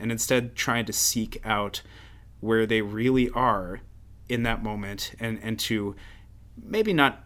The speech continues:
always empathize, but at least sympathize with them and say, "Oh,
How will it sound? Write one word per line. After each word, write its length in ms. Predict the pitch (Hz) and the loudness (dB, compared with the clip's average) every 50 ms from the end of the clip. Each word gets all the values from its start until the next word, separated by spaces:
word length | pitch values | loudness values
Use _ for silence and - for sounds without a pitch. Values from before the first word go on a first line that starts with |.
| - - | -2 2
always 320 | 131 123 120 110 107 - | 2 2 4 2 0 -2
empathize, 580 | - 139 147 151 156 - - 113 95 95 101 - | -2 -2 -2 -2 -4 -6 -6 -6 -8 -6 -6 -4
but 100 | 135 131 | -2 -2
at 60 | 120 | -2
least 220 | 131 139 135 - | -2 -2 -2 0
sympathize 520 | - 151 139 - 127 - 120 110 101 - - | 0 0 0 0 -2 -2 -2 -4 -4 -6 -8
with 140 | 107 - | -10 -12
them 240 | - 87 85 - - - | -12 -12 -12 -10 -12 -10
and 100 | - 123 | -6 -4
say, 280 | - - 123 113 110 - - - - - | 0 0 2 2 0 0 -2 -4 0 2
"Oh, 320 | 196 160 92 - - - | 2 2 2 0 -4 -8